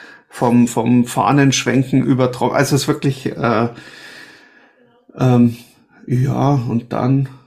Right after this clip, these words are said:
sportlich gesehen muss man sagen, München hatte wieder angefangen wie die Feuerwehr. Es war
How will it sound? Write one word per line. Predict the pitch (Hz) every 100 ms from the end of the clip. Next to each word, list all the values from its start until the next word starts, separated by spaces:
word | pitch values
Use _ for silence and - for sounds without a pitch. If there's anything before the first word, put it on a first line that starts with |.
| _ _ _ _ _ _ _ _ _ _ _ - -
sportlich | - 131 143 - 185
gesehen | 170 151 170 165 - 110
muss | 151 156 160
man | 143
sagen, | 139 160
München | 139 185 - 151
hatte | 156 143
wieder | 147
angefangen | 143 160 - 123 117
wie |
die | 117
Feuerwehr. | 117 - 117 110
Es | 110 -
war | 107 120 156 156 -